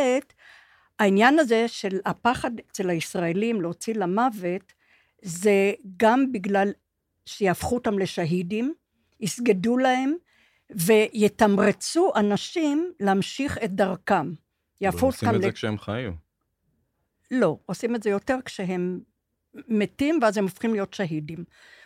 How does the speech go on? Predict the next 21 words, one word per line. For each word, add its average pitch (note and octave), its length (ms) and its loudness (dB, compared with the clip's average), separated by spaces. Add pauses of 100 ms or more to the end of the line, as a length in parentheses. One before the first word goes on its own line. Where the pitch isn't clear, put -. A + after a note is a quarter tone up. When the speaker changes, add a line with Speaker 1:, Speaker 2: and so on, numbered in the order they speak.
Speaker 1:
עובדה C4+ 560 2 (160)
שבאמת G#3+ 560 -2
בהרס G#3 680 -2
הבתים F#3+ 440 -4
שלהם, G3+ 640 -2 (460)
יצרנו A#3 460 2
יותר A#3+ 300 0
הצלחה. D#3+ 640 -4
אני G#3+ 200 0
עדיין B3 480 0
ממשיכה A#3+ 440 -4
לרצות D#4+ 460 -4
בעונש A3+ 1300 -2
מוות. F3 440 -4
לא A3+ 380 4
כל G3+ 140 -2
עיסה A3 360 0
לי, F3+ 140 -4
לא, G#3+ 400 2
אתה F#3+ 120 -4
יודע, F3+ 460 0